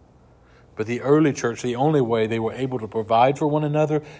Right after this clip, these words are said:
it's 'cause the other people were receptive of the gifts of the people around them. So it goes both ways. So I would encourage you, as you find time of need, do not be slow to ask those people that are a part of Redeemer to help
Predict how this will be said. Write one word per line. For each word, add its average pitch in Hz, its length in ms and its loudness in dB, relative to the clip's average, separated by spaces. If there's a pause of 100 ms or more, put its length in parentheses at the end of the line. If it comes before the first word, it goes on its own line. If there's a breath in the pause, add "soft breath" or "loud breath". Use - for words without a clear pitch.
it's 123 120 -10
'cause 117 160 -4
the 113 200 -8
other 131 240 0
people 127 340 -8
were 107 240 -6
receptive 107 640 -6
of 107 140 -12
the 101 100 -14
gifts 110 340 -10
of 98 120 -14
the 98 80 -12
people 104 320 -8
around 95 400 -8
them. - 160 -18 (1000 loud breath)
So - 120 -4
it 107 80 -2
goes 107 200 -2
both 110 440 -2
ways. 120 500 -2 (420 loud breath)
So 113 140 0
I 110 40 6
would 113 160 2
encourage 120 460 2
you, 113 120 0
as 123 220 0
you 147 80 -4
find 123 280 0
time 120 300 -4
of 101 140 -6
need, 104 500 -8 (380 loud breath)
do 117 160 -2
not 120 560 0
be 120 120 -6
slow 117 440 -2
to 113 240 -10
ask 113 280 -4
those 113 220 -6
people 107 380 -10
that 101 160 -8
are 98 80 -8
a 95 40 -8
part 107 280 -4
of 98 160 -12
Redeemer 92 320 -14
to 90 100 -16
help 98 220 -14